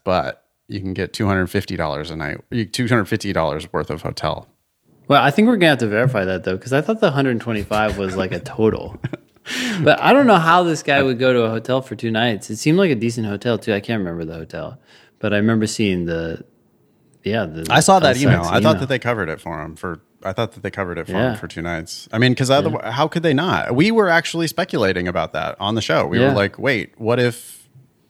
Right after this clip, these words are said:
Speaker 1: how does that work with checkout time?" <laughs>
Speaker 2: Yeah.
Speaker 1: So it, yeah, I mean,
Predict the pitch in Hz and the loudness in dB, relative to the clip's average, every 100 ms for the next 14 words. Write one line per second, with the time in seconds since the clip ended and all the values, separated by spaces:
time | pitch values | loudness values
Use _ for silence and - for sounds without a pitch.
0 | - - 131 127 127 131 120 123 127 135 | -14 -10 -4 2 2 2 2 0 2 -2
1 | 123 - 107 - 123 131 117 - 92 90 | -2 -2 -2 0 -2 0 0 -2 -2 -2
2 | - - - - - 349 - - - - | -2 -4 -12 -20 -4 -4 -4 -12 -12 -10
3 | 214 185 - 175 156 147 131 120 117 127 | -8 -2 4 4 4 4 2 2 -2 -2
4 | 120 _ 123 156 101 113 | -6 _ 2 4 4 2